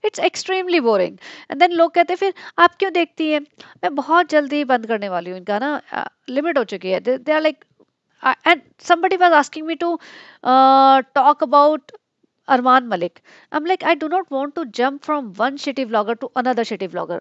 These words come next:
I would rather watch something which increases my awareness about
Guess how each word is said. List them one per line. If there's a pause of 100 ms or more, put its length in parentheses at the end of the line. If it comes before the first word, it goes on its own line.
I
would
rather
watch
something
which (100)
increases
my (680)
awareness
about